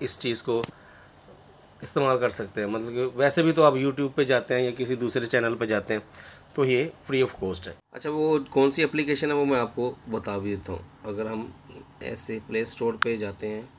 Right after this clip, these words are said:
ठीक है, just हमने right करना है, ये Brave, ठीक है, एक minute, ये आ गई।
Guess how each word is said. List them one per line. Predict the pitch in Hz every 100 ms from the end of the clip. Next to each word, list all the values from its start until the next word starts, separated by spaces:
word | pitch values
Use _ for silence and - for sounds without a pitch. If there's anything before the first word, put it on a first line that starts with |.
| - - - - - - - - - - - - - -
ठीक | - 104 110
है, | 123 - - 107
just | 113 117
हमने | 127 120 123 127 - - - -
right | 104 107 113
करना | 120 113
है, | 117 127 - -
ये | 95 90 - - - - - - - - - - - - - - - - _ - - - _ _ _ - 107 95
Brave, | 95 92 90 - _ - - - -
ठीक | 104 117
है, | 127 127 - - - - - - - - - - - - - - - - - - - - - - - - - - - - - - - - -
एक | 139 117 -
minute, | 110 - 107 - - - - - - - - - - - -
ये | 113 123
आ | 104
गई। | 82 73